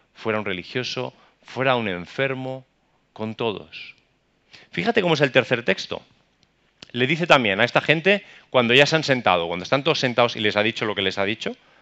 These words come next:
"Estáis buscando sentaros", que es una cosa fuerte de decir, "ahí, en casa del enemigo". <laughs> Le dice también al que le había invitado, al que le había invitado.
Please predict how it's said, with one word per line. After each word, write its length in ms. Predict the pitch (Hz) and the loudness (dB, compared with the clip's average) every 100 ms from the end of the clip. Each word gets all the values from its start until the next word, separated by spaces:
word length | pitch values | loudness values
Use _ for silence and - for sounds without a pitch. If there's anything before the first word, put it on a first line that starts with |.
| _ _ - | _ _ -16
"Estáis 280 | - 104 107 | -6 -4 -4
buscando 520 | 110 - 110 113 110 | -4 0 0 0 -2
sentaros", 800 | - 95 101 104 107 92 - - _ _ _ | -4 -2 0 0 -2 -4 -12 -18 _ _ _
que 80 | 104 | -8
es 100 | 98 | 0
una 120 | 110 | 0
cosa 180 | 107 98 | 0 -2
fuerte 280 | 104 95 95 | -2 -2 -2
de 120 | 87 | -2
decir, 320 | - 156 - - _ _ _ _ _ _ _ _ _ | -2 -2 -2 -14 _ _ _ _ _ _ _ _ _
"ahí, 320 | 85 104 127 - _ _ _ _ _ _ _ | 0 0 0 -6 _ _ _ _ _ _ _
en 80 | 98 | -6
casa 220 | 98 117 | -2 2
del 80 | 110 | 2
enemigo". 420 | 95 98 131 92 - - | 2 -2 -2 -6 -10 -10
<laughs> 140 | 143 - _ _ _ _ _ _ _ _ - | -10 -12 _ _ _ _ _ _ _ _ -2
Le 140 | 120 | 2
dice 460 | 127 147 156 214 - - _ | 2 2 2 2 -2 -18 _
también 360 | 107 113 170 - | 2 4 2 4
al 220 | 131 127 | 4 4
que 80 | 131 | 6
le 80 | 127 | 6
había 180 | 131 190 | 8 6
invitado, 560 | 190 135 120 107 80 - _ _ _ _ _ _ _ | 2 2 4 4 0 -8 _ _ _ _ _ _ _
al 140 | 101 104 | -12 -6
que 100 | 107 | 0
le 80 | 95 | 2
había 140 | 117 | 2
invitado. 560 | 165 127 104 90 73 | 0 2 2 2 -2